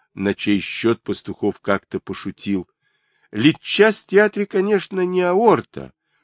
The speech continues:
но все же капиллярный сосуд. Теперь ему было неприятно, что он собирался этих людей пригласить. Прощаясь, он не сказал им ни слова. Он сел в автомобиль,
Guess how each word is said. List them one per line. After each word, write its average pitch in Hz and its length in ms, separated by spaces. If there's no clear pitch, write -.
но 107 220
все 147 320
же 196 180
капиллярный 110 720
сосуд. - 460
Теперь 156 340
ему 160 220
было 147 460
неприятно, 110 960
что - 260
он 92 100
собирался 95 840
этих 110 420
людей 78 380
пригласить. - 840
Прощаясь, 127 760
он 110 200
не 107 80
сказал 101 460
им 98 120
ни 101 60
слова. 76 500
Он 107 140
сел 127 280
в 101 100
автомобиль, 101 680